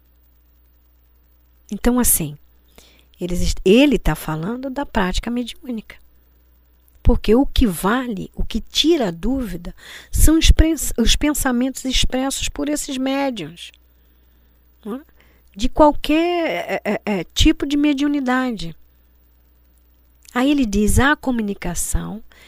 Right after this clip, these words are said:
que estão tão fora das ideias, dos conhecimentos e mesmo do alcance intelectual do médium, que seria preciso enganar-se, estranhamente,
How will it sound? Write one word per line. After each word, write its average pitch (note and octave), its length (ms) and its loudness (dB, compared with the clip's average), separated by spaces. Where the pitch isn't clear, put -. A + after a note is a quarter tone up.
que - 120 -2
estão A#3 380 0
tão G4 260 6
fora B3+ 460 6
das G#3+ 300 2
ideias, F3 880 -4
dos B3+ 260 2
conhecimentos B3 1120 2
e A#3 40 -2
mesmo C#4 400 2
do C4+ 100 6
alcance A3+ 540 2
intelectual G3+ 680 -4
do C#3+ 120 -10
médium, D#3 540 -10
que - 80 0
seria D4 380 6
preciso C#4 560 2
enganar-se, B3+ 920 -2
estranhamente, F#3 1080 -4